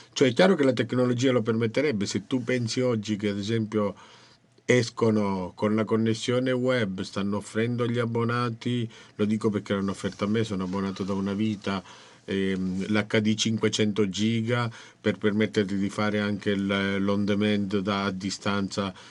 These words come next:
sulla rete e quant'altro, però loro non sono disponibili a dare nessuna specifica e difficilmente senza l'intervento qualcuno,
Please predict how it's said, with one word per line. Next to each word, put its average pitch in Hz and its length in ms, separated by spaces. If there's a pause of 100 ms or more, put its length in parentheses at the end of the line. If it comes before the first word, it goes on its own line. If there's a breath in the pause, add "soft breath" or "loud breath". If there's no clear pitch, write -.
(140 loud breath)
sulla 104 340
rete 104 360
e 95 80
quant'altro, 110 760
però 98 500 (260 loud breath)
loro 110 400
non 104 200
sono 107 180
disponibili 104 560
a 98 60
dare 98 240
nessuna 98 360
specifica 98 600
e 92 80
difficilmente 98 880 (380 loud breath)
senza 101 360
l'intervento 98 720
qualcuno, 92 540